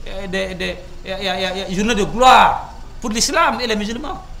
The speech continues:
Pa de Wẽnnaam faaga kɩf namba, la a zẽk a sɩlaam la al-Qadr. Ya yam kɔa. Ya sẽn na n tik yam, tɩ bãngdbã yetɩ, eh,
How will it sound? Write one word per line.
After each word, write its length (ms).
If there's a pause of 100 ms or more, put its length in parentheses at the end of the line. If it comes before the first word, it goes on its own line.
(960)
Pa 80
de 60
Wẽnnaam 260
faaga 420 (320)
kɩf 160
namba, 400 (340)
la 100
a 40
zẽk 220
a 60
sɩlaam 360
la 80
al-Qadr. 440 (1120)
Ya 80
yam 260
kɔa. 320 (400)
Ya 80
sẽn 80
na 80
n 80
tik 160
yam, 240 (1120)
tɩ 80
bãngdbã 280
yetɩ, 160 (920)
eh, 100